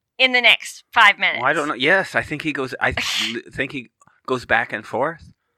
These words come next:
Speaker 2: Well, I don't think he does. I think he went back and forth once,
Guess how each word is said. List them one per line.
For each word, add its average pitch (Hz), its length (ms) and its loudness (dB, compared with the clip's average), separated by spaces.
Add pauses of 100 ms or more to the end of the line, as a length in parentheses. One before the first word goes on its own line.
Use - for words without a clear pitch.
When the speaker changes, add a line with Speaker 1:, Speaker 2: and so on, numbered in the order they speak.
(380)
Speaker 2:
Well, 139 140 4
I 135 60 6
don't 160 200 2
think 127 180 0
he 76 120 -18
does. 71 280 -14
I 92 80 -10
think 135 200 -10
he 139 160 -4
went 113 260 -4
back 104 420 2
and 98 160 -14
forth 98 280 -2
once, 95 580 -6